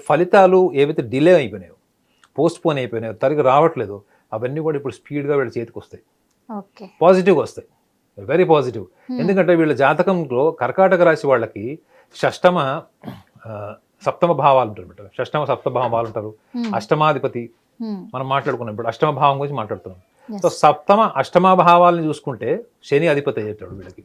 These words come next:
Speaker 2: ఓకే.
Speaker 1: షష్టమ లాభాధిపతిని, ఒకవేళ షష్టమ భాగ్యాధిపతిని చూసుకుంటే వీళ్ళ గురువు అవుతాడు. గురువు కూడా వ్యయంలో ఉన్నాడు.
Speaker 2: ఓకే.
Speaker 1: So వీళ్ళకి ముఖ్యంగా డబ్బు గురించి మనం ఎక్కువ స్పెషల్గా వీళ్ళకి సజెషన్స్ ఇవ్వాలి.
Speaker 2: ఎస్.
Speaker 1: వీళ్ళు ఎవరినైనా డబ్బులు ఇచ్చేటప్పుడు ఏ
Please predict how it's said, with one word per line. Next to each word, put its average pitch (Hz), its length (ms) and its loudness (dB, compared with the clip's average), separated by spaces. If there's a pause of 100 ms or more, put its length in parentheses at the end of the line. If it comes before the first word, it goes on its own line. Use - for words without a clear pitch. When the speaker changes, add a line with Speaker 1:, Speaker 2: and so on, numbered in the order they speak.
Speaker 2:
ఓకే. - 220 -16 (140)
Speaker 1:
షష్టమ 170 300 2 (100)
లాభాధిపతిని, 160 720 4
ఒకవేళ 139 200 0 (100)
షష్టమ 170 280 2 (140)
భాగ్యాధిపతిని 147 600 0
చూసుకుంటే 147 340 -6 (100)
వీళ్ళ 139 120 -2 (100)
గురువు 151 180 4
అవుతాడు. 98 280 -6
గురువు 185 160 0
కూడా 196 160 2
వ్యయంలో 185 320 4
ఉన్నాడు. 123 200 -10 (300)
Speaker 2:
ఓకే. - 180 -16 (420)
Speaker 1:
So 196 60 4 (160)
వీళ్ళకి 175 400 6
ముఖ్యంగా 196 300 0 (100)
డబ్బు 143 280 4
గురించి 190 260 4
మనం 185 120 0 (100)
ఎక్కువ 180 220 0
స్పెషల్గా 160 380 2
వీళ్ళకి 143 220 -2
సజెషన్స్ 127 360 -6
ఇవ్వాలి. 95 220 -10 (420)
Speaker 2:
ఎస్. - 180 -20
Speaker 1:
వీళ్ళు 131 160 0
ఎవరినైనా 143 380 -2 (100)
డబ్బులు 139 260 0
ఇచ్చేటప్పుడు 135 480 -2 (1500)
ఏ - 20 8